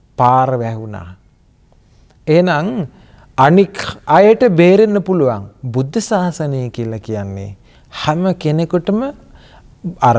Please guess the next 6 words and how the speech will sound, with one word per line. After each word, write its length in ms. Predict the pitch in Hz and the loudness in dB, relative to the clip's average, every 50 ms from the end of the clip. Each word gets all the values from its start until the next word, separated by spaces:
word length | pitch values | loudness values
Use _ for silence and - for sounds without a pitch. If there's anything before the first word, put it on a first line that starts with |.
| 110 113 | 2 0
මන්ද 420 | 113 113 113 117 135 151 175 196 208 | 0 0 2 0 2 2 4 4 4
බුද්ධික 500 | 190 202 208 180 175 170 165 208 208 196 196 | 6 4 4 4 2 0 0 0 2 2 0
කෙලතලු 540 | - - 160 160 170 180 170 190 185 175 170 | 2 4 4 4 4 4 2 2 2 4 4
නැති 300 | 160 156 156 147 - 151 | 2 2 -2 -2 -2 -2
හැම 240 | 143 135 135 139 139 | -2 0 0 -2 0
කෙනෙකුටම 560 | - 147 123 120 107 113 104 - 113 107 | 0 0 0 0 -4 -6 -6 -6 -6 -6